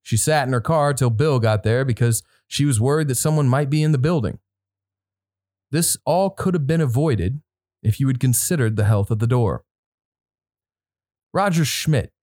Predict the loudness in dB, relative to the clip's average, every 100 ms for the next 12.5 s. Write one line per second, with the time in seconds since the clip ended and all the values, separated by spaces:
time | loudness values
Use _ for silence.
0 | _ _ _ -2 0 -2 -2 0 0 0
1 | 0 0 -2 0 -2 0 0 2 2 2
2 | 2 2 2 2 2 2 2 0 0 -2
3 | 0 0 0 0 0 0 -2 -4 -2 -4
4 | 0 0 0 -2 _ _ _ _ _ _
5 | -2 0 0 0 -2 -4 -6 -8 -12 -18
6 | _ _ _ -6 -4 -4 _ _ _ _
7 | _ 0 2 2 0 0 0 -2 -6 -2
8 | 2 2 2 0 -2 0 -2 -6 -12 _
9 | _ -4 0 0 0 0 0 -2 -2 -2
10 | 0 -4 -4 -2 0 2 2 0 0 0
11 | 2 2 2 0 -2 0 0 0 0 0
12 | 0 -2 -2 -8